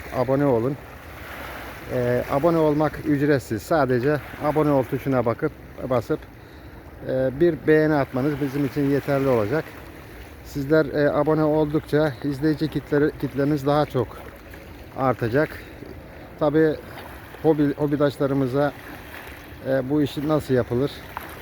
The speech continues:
hangi yem kullanılır, hangi kanca kullanılır, hangi meralarda kötek yapar, bunları anlatmaya çalışıyoruz. E, kö-, kötek balıkları genelde kayalık bölgelerde, zemin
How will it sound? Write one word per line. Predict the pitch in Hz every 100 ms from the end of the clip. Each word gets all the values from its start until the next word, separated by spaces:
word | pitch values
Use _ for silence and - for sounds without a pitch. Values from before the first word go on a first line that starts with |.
| - - - - -
hangi | 156 156 147
yem | 143 127
kullanılır, | 131 117 113 101 117
hangi | 131 147
kanca | 139 147 135 120
kullanılır, | 117 110 101 107
hangi | 117 139 147
meralarda | 147 143 135 127 120 117 - -
kötek | 120 117 -
yapar, | 110 117 - - - - - - -
bunları | 165 160 156
anlatmaya | 151 151 - 156
çalışıyoruz. | 147 147 113 101 101 117 - - - - - - - - -
E, | 117 -
kö-, | 147 - - - -
kötek | 156 151 170 160
balıkları | 156 160 156 147
genelde | 147 151 147 139 147 143 -
kayalık | 143 147 143
bölgelerde, | 143 123 120 117 107 107 92 - - - - - - -
zemin | 127 143 143 143